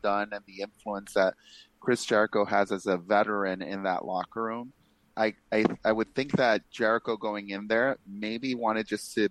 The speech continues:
be that wrestler and not feel like he needed the title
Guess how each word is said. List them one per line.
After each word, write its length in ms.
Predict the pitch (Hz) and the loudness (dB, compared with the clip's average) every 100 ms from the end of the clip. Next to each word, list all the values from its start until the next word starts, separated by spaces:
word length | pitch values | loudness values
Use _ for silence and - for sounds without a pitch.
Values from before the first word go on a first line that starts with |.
| - | 0
be 180 | 104 107 | -2 2
that 180 | 101 - | 2 2
wrestler 560 | 95 95 - 120 131 147 _ _ _ _ - | -2 -2 -2 0 0 -4 _ _ _ _ -8
and 160 | 107 113 | -4 0
not 260 | 113 110 - _ _ _ _ _ _ | 0 -2 -8 _ _ _ _ _ _
feel 180 | 123 120 | 0 2
like 180 | 113 - | 0 -2
he 120 | 113 | -10
needed 280 | 110 107 101 | -4 -4 -4
the 80 | |
title 640 | 92 - 117 104 90 76 | -8 -4 -2 0 -2 -6